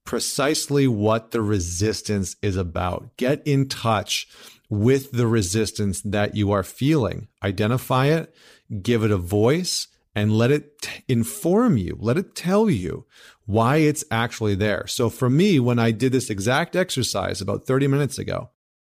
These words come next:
I sat with it and I said, "Okay, I'm feeling resistance. What am I feeling resistance about?"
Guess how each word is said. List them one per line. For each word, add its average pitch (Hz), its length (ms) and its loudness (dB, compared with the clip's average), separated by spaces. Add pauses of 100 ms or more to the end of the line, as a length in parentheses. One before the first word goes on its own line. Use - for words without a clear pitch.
(500)
I 98 160 0
sat 151 400 2
with 117 160 0
it 101 80 -2
and 101 80 2
I 95 60 0
said, 113 180 0
"Okay, 127 400 0 (600)
I'm 95 120 -6
feeling 135 280 2
resistance. - 720 -2
What 104 240 0
am 135 100 0
I 147 100 2
feeling 131 360 2
resistance 110 580 0
about?" 95 460 -4